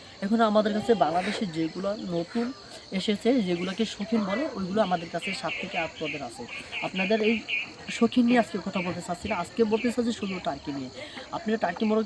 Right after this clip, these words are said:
আহ, পেল-, পালন করে কিন্তু আপনারা অধিক লাভবান হতে পারেন, কারণ টার্কি মোরগ কিন্তু প্রায় একশো পার্সেন্টের ভিতরে সত্তর পার্সেন্ট, পঁয়ষট্টি পার্সেন্টই কিন্তু আপনার ঘাস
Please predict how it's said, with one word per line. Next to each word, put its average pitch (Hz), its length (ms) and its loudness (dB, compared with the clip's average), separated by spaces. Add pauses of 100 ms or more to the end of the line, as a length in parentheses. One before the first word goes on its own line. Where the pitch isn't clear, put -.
(120)
আহ, 196 120 6
পেল-, 190 420 -2
পালন 190 260 4
করে 214 180 0
কিন্তু 214 180 0
আপনারা 202 300 -2
অধিক 190 260 -4
লাভবান 165 340 2
হতে 156 280 -8
পারেন, 123 200 -8 (380)
কারণ 180 240 4
টার্কি 196 260 -2
মোরগ 214 280 2
কিন্তু 214 440 2 (100)
প্রায় 175 220 8
একশো 190 260 -2
পার্সেন্টের 220 400 2
ভিতরে 220 300 4
সত্তর 190 400 -2
পার্সেন্ট, 226 380 2 (300)
পঁয়ষট্টি 214 320 2
পার্সেন্টই 240 380 4
কিন্তু 240 260 4
আপনার 208 380 4
ঘাস 139 160 -2